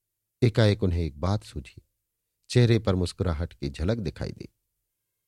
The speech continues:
संभव ये चाल सीधी पड़ जाए तो फिर बिगड़ा हुआ काम संवर जाए। सुबह को हाजिरी खाने के बाद फिटन तैयार कराई और पाणीपुर चल दिए। नायक राम ने पैरों में पट्टियां बांध ली थीं,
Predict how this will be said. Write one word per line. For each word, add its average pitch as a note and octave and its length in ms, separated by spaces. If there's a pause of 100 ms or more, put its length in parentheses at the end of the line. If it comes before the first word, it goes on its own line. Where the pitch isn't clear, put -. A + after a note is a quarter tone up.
(420)
संभव B2+ 420
ये B2 200
चाल G#2 280
सीधी F#2 360
पड़ G2 180
जाए E2 260 (400)
तो A#2+ 120
फिर G#2 180
बिगड़ा F#2 320
हुआ E2 220
काम C#2+ 300
संवर F2+ 360
जाए। - 240 (640)
सुबह D3+ 280
को D#3 120
हाजिरी B2+ 380
खाने A#2 280
के A2+ 80
बाद A2 180
फिटन G#2 300
तैयार G2+ 340
कराई F#2+ 320
और F#2 100
पाणीपुर E2 480
चल C#2+ 200
दिए। - 240 (840)
नायक B2 300
राम A#2+ 180
ने A#2 100
पैरों A2 300
में G#2 180
पट्टियां A2+ 400
बांध C#2 240
ली C#2 160
थीं, - 200